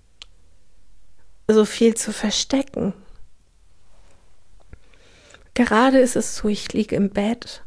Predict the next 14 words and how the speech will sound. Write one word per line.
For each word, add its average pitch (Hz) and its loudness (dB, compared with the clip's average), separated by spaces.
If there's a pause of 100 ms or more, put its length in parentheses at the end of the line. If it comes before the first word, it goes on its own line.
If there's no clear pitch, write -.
und 208 -2
ich - -14
bin 220 4
gestern 214 2
so 226 -4
richtig - -6
zusammengebrochen. 208 -2 (1000)
Und 226 4
schon - 2
die 196 2
Tage 196 0
zuvor, - 2
aber 190 -2
gestern 190 -4